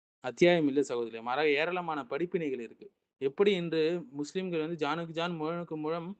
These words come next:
யூத கிறிஸ்தவர்களை, வழித்தவர்களை பின்பற்றக்கூடியவர்களாக இருக்கிறார்கள் என்பதை தெளிவாக காட்டுகிறது. அதை கொண்டு நாம் சுய பரிசோதனை செய்ய வேண்டும், நம் வாழ்க்கையை மாற்ற வேண்டும்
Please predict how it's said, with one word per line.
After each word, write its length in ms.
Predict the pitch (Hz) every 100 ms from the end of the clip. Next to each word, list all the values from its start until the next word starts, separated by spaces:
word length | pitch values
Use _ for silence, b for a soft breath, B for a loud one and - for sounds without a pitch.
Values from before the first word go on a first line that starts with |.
| _ _ _ _
யூத 300 | 143 180 202
கிறிஸ்தவர்களை, 640 | 180 156 - 165 151 143 127
வழித்தவர்களை 760 | 135 160 165 151 143 139 147
பின்பற்றக்கூடியவர்களாக 840 | 151 156 165 180 170 156 151 147 151
இருக்கிறார்கள் 600 | 143 156 165 156 151 147
என்பதை 420 | 139 135 139 185 _ _ _ _ _ _ _ _ _ _ _ _ _ _ _ _
தெளிவாக 480 | - 156 190 196 196
காட்டுகிறது. 520 | 180 135 135 117 110
அதை 240 | 113 131 170
கொண்டு 220 | 175 185
நாம் 180 | 180 147
சுய 260 | 180 190
பரிசோதனை 580 | 202 202 170 160 147 139
செய்ய 220 | 123 143
வேண்டும், 180 | 151 180
நம் 120 | 160
வாழ்க்கையை 520 | 127 131 180 190 185 143
மாற்ற 380 | 131 160 170
வேண்டும் 280 | 135 107 104